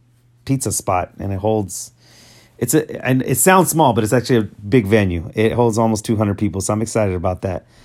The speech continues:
That show starts at nine o'clock, so that's August twenty-third,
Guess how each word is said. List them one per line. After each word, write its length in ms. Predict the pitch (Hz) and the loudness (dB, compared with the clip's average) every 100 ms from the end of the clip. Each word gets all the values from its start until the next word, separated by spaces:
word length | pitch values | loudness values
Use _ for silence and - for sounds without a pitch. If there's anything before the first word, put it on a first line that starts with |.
| _ _ | _ _
That 120 | 101 | -4
show 140 | 104 117 | -2 0
starts 220 | 117 110 | -2 -2
at 80 | 101 | -2
nine 180 | 104 104 | -2 -2
o'clock, 340 | - 110 104 | -2 -2 -2
so 140 | - | -6
that's 280 | 95 98 - - | -4 -4 -6 -6
August 280 | 104 104 101 | -4 -4 -6
twenty-third, 640 | - 107 98 - 110 110 | -6 -4 -4 -2 -2 -2